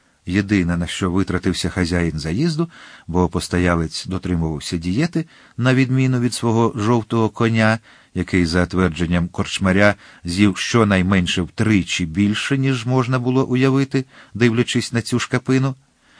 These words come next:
він знайшов у кишені лише потертий оксамитовий гаманець з одинадцятьма екю.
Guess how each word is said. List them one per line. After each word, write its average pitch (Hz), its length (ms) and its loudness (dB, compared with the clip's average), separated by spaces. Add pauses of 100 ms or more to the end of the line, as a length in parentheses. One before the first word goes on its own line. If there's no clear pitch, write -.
(400)
він 196 220 4
знайшов 185 500 6
у 170 60 2
кишені 156 480 4
лише 143 300 2
потертий 139 680 0
оксамитовий 120 840 0
гаманець 98 760 0
з 98 140 -6
одинадцятьма 101 840 0
екю. 95 400 -4